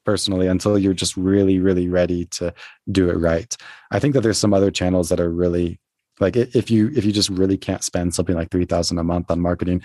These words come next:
there's plenty of other channels where you can go a little bit lower on budgets. One really famous one would be, like, cold call, for example,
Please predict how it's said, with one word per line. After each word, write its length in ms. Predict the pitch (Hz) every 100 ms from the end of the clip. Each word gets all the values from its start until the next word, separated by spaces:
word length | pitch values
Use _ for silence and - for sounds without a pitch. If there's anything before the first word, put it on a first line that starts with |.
| - -
there's 120 | 123
plenty 200 | - 202
of 100 | 139
other 140 | 101 92
channels 380 | - 92 90 85
where 120 | 87
you 120 | 90
can 220 | 92 87 - -
go 180 | 107 92
a 20 |
little 260 | 90 90 90
bit 240 | 90 - - _ _ _ _ _ _ 101
lower 360 | 92 87 98
on 120 | 95
budgets. 500 | 92 92 98 - - -
One 320 | 95 90 85 -
really 340 | 98 95 90 -
famous 360 | - 92 90 -
one 120 | 90
would 100 | 90
be, 80 | 85
like, 160 | 82 -
cold 280 | - 92 -
call, 300 | 87 90 - _
for 120 | -
example, 500 | 90 90 85 95 92